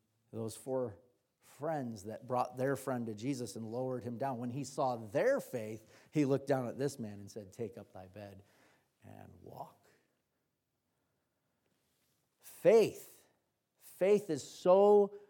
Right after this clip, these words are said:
critical in seeing God do great and marvelous works,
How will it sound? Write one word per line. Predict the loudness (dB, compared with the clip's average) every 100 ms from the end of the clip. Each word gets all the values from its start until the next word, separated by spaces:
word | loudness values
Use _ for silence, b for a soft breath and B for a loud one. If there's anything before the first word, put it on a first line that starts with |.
| B
critical | -4 4 6 4 2 -2 -2 -4
in | -6
seeing | -8 -10 -6 -2 -2 -2 -4
God | 2 4 4 2 -2 -6
do | -2 0 2
great | 0 -2 2 4 2
and | 0 -2
marvelous | 2 2 2 -2 -6 -4
works, | -2 0 -2 -8